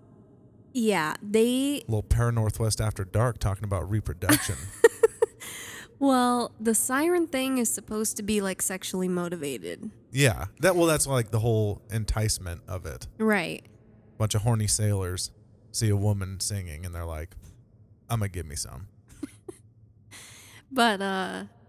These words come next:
Speaker 1: yeah, I would think after, um, some of the reports that I had read that it's similar to a fish,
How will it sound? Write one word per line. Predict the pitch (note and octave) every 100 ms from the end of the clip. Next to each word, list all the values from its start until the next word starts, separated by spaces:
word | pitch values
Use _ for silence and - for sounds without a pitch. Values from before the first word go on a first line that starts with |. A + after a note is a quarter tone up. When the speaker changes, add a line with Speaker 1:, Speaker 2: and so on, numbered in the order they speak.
| -
Speaker 1:
yeah, | A#3 A3 F#3+
I | A3 A#3+
would | B3+ -
think | C4 D#4 F#4 -
after, | A#3 A#3 - B3 A#3+ A#3 - -
um, | A3+ G#3+ G3 F#3+ G3+ - - -
some | - A#3+
of | B3
the | A#3+
reports | G#3 G3+ - G#3 G#3+ -
that | A#3
I | A#3
had | A#3 A#3
read | A#3 A#3 A3+ G#3+
that | F#3+ F#3+ F#3+ - - _ - - _ - _ _ _ -
it's | G#3+ -
similar | - A#3 B3 A#3+
to | A3+ G#3
a |
fish, | F3 - F3+ D3+ - -